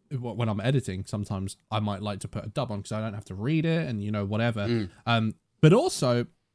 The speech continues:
Speaker 1: I kinda understand where this person's coming from. Now, the reason why I
Speaker 2: Yeah.
Speaker 1: say that is because sometimes I find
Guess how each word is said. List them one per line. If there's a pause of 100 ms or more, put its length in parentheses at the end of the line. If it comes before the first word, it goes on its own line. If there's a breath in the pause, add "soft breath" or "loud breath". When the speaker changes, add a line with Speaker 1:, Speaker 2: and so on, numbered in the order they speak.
(360)
Speaker 1:
I
kinda
understand (280)
where
this
person's
coming
from. (400 loud breath)
Now,
the
reason
why
I
Speaker 2:
Yeah.
Speaker 1:
say
that
is
because
sometimes
I
find